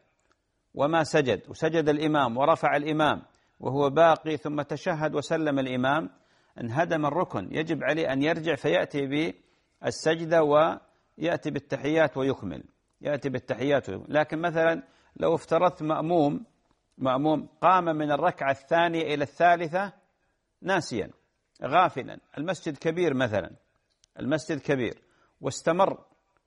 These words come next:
قائماً وتفاجأ والإمام في الركعة الثالثة، الإمام في الركعة إيش؟ الثالث،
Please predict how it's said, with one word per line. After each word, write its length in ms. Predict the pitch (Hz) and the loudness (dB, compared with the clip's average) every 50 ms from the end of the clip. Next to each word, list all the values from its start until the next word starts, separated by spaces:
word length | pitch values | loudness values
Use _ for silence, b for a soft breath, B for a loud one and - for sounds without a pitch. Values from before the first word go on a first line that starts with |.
| _ _ _ - | _ _ _ -2
قائماً 440 | - 151 143 98 113 113 104 87 76 - _ _ _ _ _ _ _ _ _ _ _ _ _ _ _ _ _ _ | 2 2 2 2 0 -6 -6 -8 -10 -14 _ _ _ _ _ _ _ _ _ _ _ _ _ _ _ _ _ _
وتفاجأ 920 | - 131 127 120 - - 135 127 170 202 214 208 202 180 208 220 220 - - _ _ _ _ _ _ _ _ - | -4 -4 -4 -2 -4 -6 -2 0 2 4 4 4 2 2 2 0 0 0 -6 _ _ _ _ _ _ _ _ -6
والإمام 440 | 139 139 143 139 165 165 185 196 175 | -2 -2 -2 -2 -2 -2 0 -2 -2
في 60 | 147 | -2
الركعة 320 | 170 170 247 - - 139 | 0 0 0 0 2 0
الثالثة، 520 | 143 - - - 131 107 95 90 90 - _ _ _ _ _ _ _ _ _ _ _ - - | 0 0 2 2 4 4 2 0 -6 -16 _ _ _ _ _ _ _ _ _ _ _ -12 -10
الإمام 300 | 117 127 139 151 160 151 | -8 -6 -4 -2 -2 -2
في 60 | 120 | -2
الركعة 360 | 139 139 147 160 - - 131 135 | -2 0 0 -2 -2 -2 -4 -2
إيش؟ 300 | 143 139 147 139 - - | 0 -2 -2 -2 -4 -10
الثالث، 440 | 156 - - 151 113 87 78 - | -10 -4 0 0 0 0 -2 -8